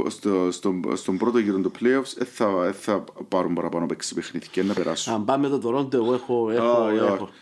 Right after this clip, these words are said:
Speaker 1: Ε, πιστεύω, ρε φίλε, γιατί
Speaker 2: Αυτά,
Speaker 1: κάποια στιγμή,
Speaker 2: ναι.
Speaker 1: σε κάποια στιγμή το Toronto είναι σφάσιμα από τους Milwaukee.
Speaker 2: Αυτά έναν περίπου είναι με την Ανατολή. Να πάμε τώρα να δούμε και να έχουμε τη Δύση.
Speaker 1: Ναι.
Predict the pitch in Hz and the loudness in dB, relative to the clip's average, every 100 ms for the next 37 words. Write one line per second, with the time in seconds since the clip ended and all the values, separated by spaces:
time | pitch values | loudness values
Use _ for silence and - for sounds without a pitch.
0 | _ 113 123 113 - 98 - 95 95 120 | _ 0 2 0 -4 -6 -2 -2 2 4
1 | 147 160 123 127 139 196 139 - 120 147 | 6 4 4 4 4 4 2 2 2 2
2 | 135 123 113 131 - 139 - 135 143 113 | 2 2 2 0 0 -2 0 2 2 4
3 | 123 123 110 - 101 - - 87 85 85 | 4 4 2 2 2 2 0 0 0 0
4 | 78 - 82 143 135 - 196 214 208 175 | -2 -2 2 2 2 0 0 2 2 0
5 | 175 156 135 139 131 120 131 120 131 135 | 2 0 2 2 2 0 0 0 2 0
6 | 123 117 110 101 95 85 76 - _ _ | 0 0 -2 -2 -2 -6 -8 -18 _ _
7 | 123 127 254 262 254 196 196 190 175 151 | -2 0 2 2 0 0 0 0 0 2
8 | 151 160 131 131 - 139 120 95 101 98 | 2 2 2 0 -2 -2 0 -2 -4 -6
9 | - - _ _ _ 101 101 98 | -10 -18 _ _ _ 2 4 2